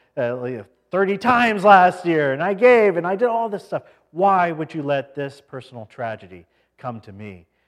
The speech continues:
And then there grows that anger and that resentment against God.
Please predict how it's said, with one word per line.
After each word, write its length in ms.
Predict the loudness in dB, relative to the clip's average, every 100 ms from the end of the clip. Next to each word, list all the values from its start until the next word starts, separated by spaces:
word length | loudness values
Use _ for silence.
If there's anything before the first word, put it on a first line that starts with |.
| _
And 80 | -16
then 120 | -12
there 140 | -10 -10
grows 300 | -6 -6 -4
that 160 | -10 -12
anger 400 | -14 -12 -10 -10
and 120 | -10
that 160 | -14 -14
resentment 760 | -16 -12 -12 -12 -18 -20 -20 _ _ _ _ _ _ _ _ -20
against 380 | -18 -18 -20
God. 380 | -20 -20 -20 -20